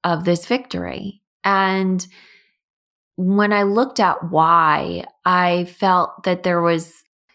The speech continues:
still more work to be done with the book. I think there's more honesty to be excavated from within myself, but that's what the editing process is for.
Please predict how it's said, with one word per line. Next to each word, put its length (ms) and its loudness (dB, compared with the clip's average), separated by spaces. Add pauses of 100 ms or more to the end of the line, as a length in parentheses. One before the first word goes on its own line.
(100)
still 320 0
more 420 4
work 480 -2
to 80 -4
be 160 0
done 640 -2
with 400 -2
the 140 -2
book. 360 -4
I 80 0
think 260 -2
there's 200 0
more 320 2
honesty 880 -4 (520)
to 100 0
be 580 0
excavated 800 0
from 140 2
within 320 0
myself, 420 -2
but 140 -10
that's 240 0
what 100 -4
the 140 0
editing 420 0
process 560 -4
is 140 -8
for. 400 -2